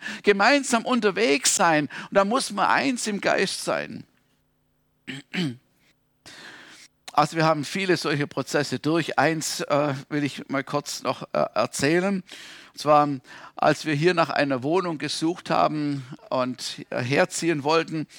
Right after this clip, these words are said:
dann haben wir halt verschiedene Häuser angeguckt und, und, und Möglichkeiten und so. Und, ähm, da gab's unterschiedliche Vorlieben oder dacht, „Das wär's“ oder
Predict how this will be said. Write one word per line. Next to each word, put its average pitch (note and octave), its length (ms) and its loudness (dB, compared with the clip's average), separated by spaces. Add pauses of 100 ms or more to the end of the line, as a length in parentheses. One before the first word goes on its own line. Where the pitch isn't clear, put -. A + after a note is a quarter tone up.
(440)
dann C3 240 -2
haben D3+ 180 0
wir C#3+ 120 2
halt D3 160 2
verschiedene E3 480 -2
Häuser D#3+ 360 0
angeguckt C#3+ 680 -4
und, C3 200 -4 (280)
und, C3+ 360 -4
und - 300 -6
Möglichkeiten C#3+ 1000 -2
und A#2+ 180 -8
so. C#3+ 100 -4
Und, A#2+ 480 -4 (800)
ähm, C3 420 2
da A#2 100 -2
gab's - 500 0
unterschiedliche C3+ 1120 -2
Vorlieben C3+ 800 -2
oder C3+ 240 -2
dacht, B2 300 -6
„Das C#3+ 240 -4
wär's“ C3 300 -2
oder B2 180 -8